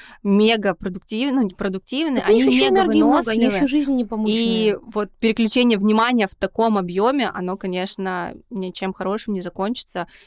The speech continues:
Speaker 1: И действительно, люди будут просто искать способ списать, искать способ сказать то, что хотят услышать, лишь бы мне поставили оценку и отпустили меня чуть-чуть после позалипать там в ТикТоке.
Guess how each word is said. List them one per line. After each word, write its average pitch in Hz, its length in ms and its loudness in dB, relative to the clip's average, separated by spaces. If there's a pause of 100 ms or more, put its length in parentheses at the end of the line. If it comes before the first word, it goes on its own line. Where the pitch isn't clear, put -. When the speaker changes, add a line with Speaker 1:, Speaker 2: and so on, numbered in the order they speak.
(140)
Speaker 1:
И 190 100 -6
действительно, 185 500 -6
люди 190 220 -6
будут 175 240 -10
просто - 300 -8
искать - 300 -8
способ 190 360 -12
списать, - 480 -4
искать 180 300 -6
способ 202 360 -6 (200)
сказать 208 480 -2
то, 208 160 -2
что 185 200 -6
хотят 190 380 -4
услышать, 247 500 -4
лишь 208 280 -2
бы 180 440 -6
мне 175 140 -8
поставили 180 380 -8
оценку 208 480 -6 (300)
и 208 60 -2
отпустили 208 460 -4
меня 175 280 -4
чуть-чуть - 360 -12
после 175 560 -6 (100)
позалипать 170 640 -4
там 190 380 -14 (200)
в - 60 -20
ТикТоке. - 460 -16